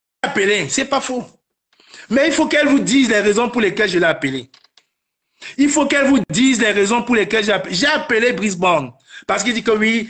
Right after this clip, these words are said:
ils ont appelé. J'ai appelé Brisbane. Il a fait la capture. C'est, c'est vrai. Ça, c'est vrai. À ce niveau-là, c'est vrai. Mais j'ai appelé Brisbane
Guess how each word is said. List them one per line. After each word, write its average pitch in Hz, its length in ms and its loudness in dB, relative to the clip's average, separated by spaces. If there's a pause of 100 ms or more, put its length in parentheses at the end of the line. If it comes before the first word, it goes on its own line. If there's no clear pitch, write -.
(120)
ils 190 140 -4
ont 180 100 2
appelé. 175 280 0
J'ai 143 140 -2
appelé 180 340 0
Brisbane. 160 360 -4
Il 247 80 -2
a 247 60 -2
fait 240 120 -2
la 208 100 0
capture. 160 320 -6
C'est, 196 180 -4 (320)
c'est 208 100 -6
vrai. 196 360 -4 (340)
Ça, 269 180 -6
c'est 214 160 -2
vrai. 170 540 -4
À 156 140 -8
ce - 100 -2
niveau-là, 170 360 0
c'est 156 120 -8
vrai. 120 260 -12 (580)
Mais 208 140 0
j'ai 262 100 -2
appelé 262 300 0
Brisbane 220 500 -2